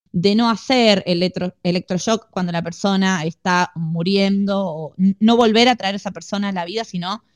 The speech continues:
dejarla ir. Muy distinto es de otra técnica que también se aplica, que es el suicidio asistido.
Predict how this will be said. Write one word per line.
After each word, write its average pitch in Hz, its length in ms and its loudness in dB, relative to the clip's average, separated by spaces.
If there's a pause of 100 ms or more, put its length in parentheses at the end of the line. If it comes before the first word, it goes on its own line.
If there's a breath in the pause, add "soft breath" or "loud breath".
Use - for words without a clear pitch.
(220)
dejarla 175 480 0
ir. 151 220 -8 (680)
Muy 370 220 2
distinto 359 540 2
es 302 400 0 (520)
de 196 440 -4 (140)
otra 190 360 2
técnica 175 420 -2
que 165 120 -4
también 208 320 -2
se 262 80 -8
aplica, 240 500 0
que 254 80 0
es - 120 0
el 269 120 0
suicidio 233 600 -2
asistido. 175 720 -4